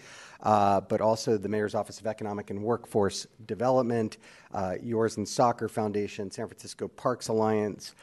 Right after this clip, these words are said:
uh, K T V U, and a number of other partners have helped us,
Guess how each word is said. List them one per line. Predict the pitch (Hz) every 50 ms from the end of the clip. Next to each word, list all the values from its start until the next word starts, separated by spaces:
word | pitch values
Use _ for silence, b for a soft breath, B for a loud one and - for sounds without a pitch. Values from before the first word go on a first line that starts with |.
| B B B B B
uh, | - 101 98 - -
K | - - - 147 143
T | - - 147 123
V | 113 110
U, | 113 110 104 104 107 110 107 104 104 107 - -
and | 101 104
a | 104 104
number | 110 113 123 120 123 113
of | 110 92
other | 90 92 107 104 110 107
partners | 95 - - 113 110 82 101 101 95 -
have | - 104 -
helped | - - 123 120 - - 117
us, | 107 98 - - - B